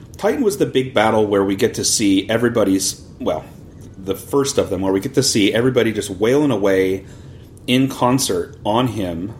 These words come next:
on Thanos, based on a plan that they conceived where in which Doctor Strange had done his ti-, his timey-wimey magic stuff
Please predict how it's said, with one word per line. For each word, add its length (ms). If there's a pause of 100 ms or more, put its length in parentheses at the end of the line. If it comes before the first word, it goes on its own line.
on 260
Thanos, 460
based 340
on 300
a 120
plan 380
that 100
they 100
conceived 640
where 280
in 160
which 340 (680)
Doctor 300
Strange 460
had 300 (680)
done 220
his 400
ti-, 340
his 200
timey-wimey 560
magic 360
stuff 420